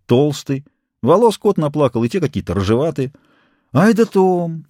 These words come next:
попал в самую точку. Пошли, зови ребят,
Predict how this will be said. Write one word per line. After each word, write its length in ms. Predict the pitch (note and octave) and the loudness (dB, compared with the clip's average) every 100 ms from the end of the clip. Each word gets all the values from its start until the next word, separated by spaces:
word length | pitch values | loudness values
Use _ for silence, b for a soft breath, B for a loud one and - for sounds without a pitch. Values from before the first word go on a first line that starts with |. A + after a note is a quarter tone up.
| - | 0
попал 540 | F3 G3 - G3 E3+ | 0 2 2 0 0
в 80 | C#3+ | -6
самую 580 | - G3 A3 A#3 A#3+ A#3 | -2 2 6 6 6 2
точку. 640 | _ G#3 C#3+ - - - _ _ | _ 0 0 -2 -16 -20 _ _
Пошли, 340 | C3+ - B2 - _ _ _ _ _ | -2 0 -4 -6 _ _ _ _ _
зови 320 | G2 C3 D3+ | 0 2 2
ребят, 340 | A#2 E3+ - | 2 0 -2